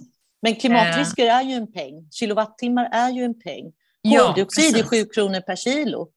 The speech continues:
Speaker 1: Mobilitet är också en peng. Hälsa är också en peng. Allt det här är peng. Men det
Speaker 2: Precis.
Speaker 1: översätter inte de valutorna. Vi såg
Speaker 2: Nej,
Speaker 1: att i den här
Speaker 2: och det är
Speaker 1: cirkulära stadsdelen
Speaker 2: precis.
Speaker 1: med grön mobilitet,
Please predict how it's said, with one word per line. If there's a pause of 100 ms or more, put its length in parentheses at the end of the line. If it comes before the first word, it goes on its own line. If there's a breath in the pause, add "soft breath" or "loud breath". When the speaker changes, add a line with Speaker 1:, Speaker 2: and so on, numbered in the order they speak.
(340 soft breath)
Speaker 1:
Mobilitet
är
också (200)
en
peng.
Hälsa
är
också
en
peng.
Allt
det
här
är (160)
peng. (480)
Men
det
Speaker 2:
Precis.
Speaker 1:
översätter
inte
de
valutorna. (420 loud breath)
Vi
såg
Speaker 2:
Nej,
Speaker 1:
att
i
den
här
Speaker 2:
och
det
är
Speaker 1:
cirkulära
stadsdelen
Speaker 2:
precis.
Speaker 1:
med
grön
mobilitet,